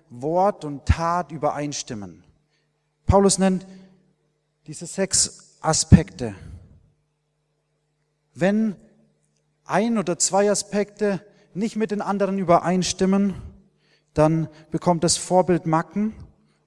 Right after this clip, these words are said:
und es bleibt nicht mehr direkt dieses schöne Vorbild. Vorbilder nehmen kann sowohl aktiv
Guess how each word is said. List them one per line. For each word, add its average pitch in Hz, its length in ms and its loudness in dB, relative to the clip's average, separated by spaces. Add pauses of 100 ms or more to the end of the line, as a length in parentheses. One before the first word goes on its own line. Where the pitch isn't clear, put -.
(120)
und 160 340 0 (840)
es - 160 -8
bleibt 170 420 -2
nicht 156 240 -8
mehr 135 340 -2 (360)
direkt 147 400 0
dieses - 640 -6 (1200)
schöne 147 400 -4
Vorbild. 117 680 -4 (1600)
Vorbilder 208 600 2
nehmen 208 480 -2 (300)
kann 170 160 -4
sowohl 196 460 0 (340)
aktiv 214 840 -8